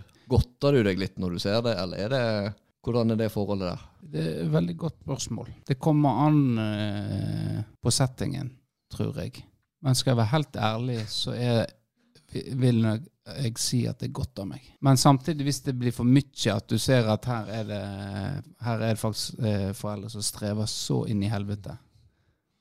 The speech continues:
Speaker 2: at, eh, du begynner å vurdere om dette er kritisk for ungen, da begynner du å bli litt bekymret. Da begynner jeg å, oi, det her er, dette er ikke bra.
Speaker 1: Nei, det må, så det må bikke der?
Speaker 2: Det må, eh, det må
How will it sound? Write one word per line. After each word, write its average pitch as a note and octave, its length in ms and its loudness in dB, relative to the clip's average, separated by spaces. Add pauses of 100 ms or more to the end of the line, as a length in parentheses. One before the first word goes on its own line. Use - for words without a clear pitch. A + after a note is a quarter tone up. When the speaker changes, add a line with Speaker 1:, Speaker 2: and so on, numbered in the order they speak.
(120)
Speaker 2:
at, - 320 -10
eh, G2 540 -2
du G#2 260 -4
begynner A2 280 -2
å G#2 80 -2
vurdere G#2+ 320 0
om G#2+ 120 -4
dette A2 260 -8
er G2+ 320 -4
kritisk G#2+ 640 -4
for A2+ 280 -6
ungen, A2 280 -6 (200)
da A2+ 140 2
begynner D#2+ 340 -4
du C#2+ 60 -6
å - 20 -8
bli D2 120 -6
litt B2+ 160 -8
bekymret. D2+ 420 -6 (420)
Da A2+ 80 -4
begynner D#2 320 -6
jeg C#2+ 100 -12
å, B2 280 -8
oi, C#2 160 -10 (500)
det G#2+ 100 -6 (140)
her A2 280 -6
er, - 160 -12 (360)
dette A#2+ 280 -8
er F#2 60 -4
ikke A#2+ 140 -4
bra. A2+ 200 -6 (220)
Speaker 1:
Nei, G2 160 2
det G#2 80 4
må, G#2+ 140 0
så A2 180 2
det A2 80 6
må A2 100 8
bikke G#2 360 0
der? F#2+ 260 4 (220)
Speaker 2:
Det C3+ 100 -2
må, D#3 160 4
eh, C#3 340 6
det C#3 60 4
må C#3 180 6